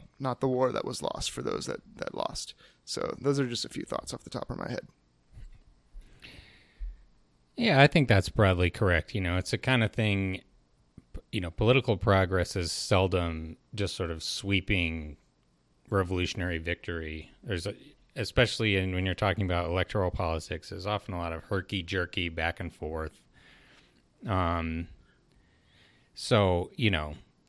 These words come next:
Speaker 2: we're gonna have to keep our eyes peeled on that. Um, back to the Salazar incident case, um,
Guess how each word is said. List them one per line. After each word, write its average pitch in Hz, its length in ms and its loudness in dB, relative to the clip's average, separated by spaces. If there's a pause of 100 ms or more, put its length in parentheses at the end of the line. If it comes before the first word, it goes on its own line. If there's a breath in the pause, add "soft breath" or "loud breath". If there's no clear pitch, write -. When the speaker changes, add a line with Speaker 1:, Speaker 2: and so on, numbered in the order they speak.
(160)
Speaker 2:
we're 98 100 -4
gonna 95 140 4
have 92 160 2
to 90 100 -2
keep 90 240 -4
our 80 320 -2 (680)
eyes 92 240 2
peeled 85 320 -2
on 82 200 -2
that. 85 360 0 (120)
Um, 85 640 -2 (460)
back 127 460 2
to 151 120 2
the 120 280 2
Salazar 90 1040 0 (540)
incident 85 600 -6 (280)
case, - 640 -2 (540)
um, 80 520 -6